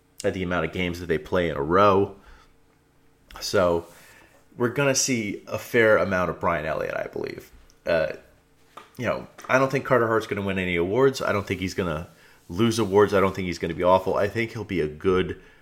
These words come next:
goaltender. He's gonna need to be great at times, and we'll see if he's able to do that. We know he's good. We'll see if there's greatness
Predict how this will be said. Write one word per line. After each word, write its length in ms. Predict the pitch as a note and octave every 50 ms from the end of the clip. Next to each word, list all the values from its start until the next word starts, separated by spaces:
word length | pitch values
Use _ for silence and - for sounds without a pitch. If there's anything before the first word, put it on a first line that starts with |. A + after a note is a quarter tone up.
| _ _ _ _ _ _ _ -
goaltender. 680 | F2 G2 F2+ E2+ E2+ E2 - D#2+ D#2 D2+ C#2+ - - - _ _ _ _ _ _ _ _ _ _ _ _ _ _ _ _ _ -
He's 120 | A#2+ A#2+ A2
gonna 220 | - A2+ G#2 G#2+
need 220 | G#2 G#2 G2+ F#2+ G2
to 40 |
be 140 | E2+ F2+ F#2
great 560 | D2+ G2 F2+ - G2 F#2 - - - - - - _ _ _ _ _ _ _ _ _ _ _ _ _ _ _
at 220 | - F2 - - -
times, 440 | - - F#2+ D#2+ - - - - -
and 140 | - F#2+
we'll 100 | F#2 F2+
see 380 | F#2 - - - B2 A#2 A#2 A2
if 120 | G#2+ G#2+
he's 200 | - G2+ F2+ F2+
able 240 | F#2 F2 E2 E2 D2+
to 60 | D#2
do 180 | D2 D2 E2 D2+
that. 380 | - A1 G#1 G1+ - - - _ _ _ _ _ _ _ - - - - _ _ _ _
We 140 | - A2 A2
know 260 | A2 A2 A#2+ B2+ C3
he's 240 | C3 A2+ A#2+ A#2 A2
good. 320 | G#2+ - G2 F2+ E2+ D#2 E2+
We'll 100 | F2 E2+
see 680 | - - - - - B2 A#2 A2+ A2+ G#2 F#2+ - - - - _ _ _ _ _ _ _ _ _ _
if 200 | - A2+ G#2 -
there's 240 | - G2+ F#2 F2 D#2+
greatness 720 | - - F#2 F2 D2+ - - - - - - - - -